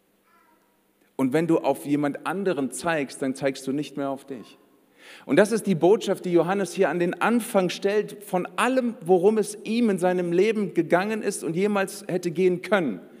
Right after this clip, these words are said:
Er hat gesagt, es geht um Christus, es geht um Jesus, es geht um den Herrscher, es geht um den Frieden, es geht um die Gerechtigkeit, es geht um die Vergebung, es geht um Jesus.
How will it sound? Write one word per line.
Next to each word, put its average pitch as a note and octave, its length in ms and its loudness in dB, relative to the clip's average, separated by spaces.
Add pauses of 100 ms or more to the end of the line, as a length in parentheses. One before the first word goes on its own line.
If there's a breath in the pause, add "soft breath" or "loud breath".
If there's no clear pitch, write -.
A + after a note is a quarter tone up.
(360 loud breath)
Er D3+ 100 -8
hat - 60 -20
gesagt, E3+ 300 0
es D#3+ 160 -4
geht F#3 180 2
um D#3+ 260 -2
Christus, - 880 -6 (360 soft breath)
es - 200 -6
geht F3 180 2
um D#3+ 100 4
Jesus, D3+ 840 4 (240 loud breath)
es - 180 -2
geht F3 160 2
um E3+ 140 4
den D#3+ 140 4
Herrscher, D3+ 680 0 (240 loud breath)
es - 200 -4
geht E3+ 180 2
um D#3 140 2
den D#3 160 2
Frieden, E3+ 840 0
es - 200 -4
geht F3 160 2
um E3 100 -2
die D3 100 -4
Gerechtigkeit, D3+ 920 0 (220 loud breath)
es - 160 -4
geht - 160 0
um E3+ 100 2
die D3+ 100 -2
Vergebung, C#3+ 800 6 (140 loud breath)
es - 220 0
geht F3 160 2
um C#3+ 160 2
Jesus. D3 920 2